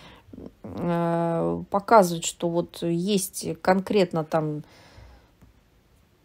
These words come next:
ну, условно, да, там на сотню биологических, э, пу-, пустышек, хотя, конечно, так, наверное, некрасиво называть.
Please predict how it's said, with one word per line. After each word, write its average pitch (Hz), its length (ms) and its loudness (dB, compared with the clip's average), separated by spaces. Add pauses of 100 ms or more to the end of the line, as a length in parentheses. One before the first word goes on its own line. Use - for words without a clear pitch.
(760)
ну, 233 220 10
условно, 226 580 8
да, 226 200 12
там 185 320 6
на 190 160 6
сотню 165 1160 2
биологических, 185 1080 2
э, 151 360 -4 (840)
пу-, 185 140 -6 (200)
пустышек, 202 580 0
хотя, 165 280 -4
конечно, 160 500 -4
так, - 320 -12 (120)
наверное, 156 360 -8
некрасиво 196 500 -2
называть. 160 480 -4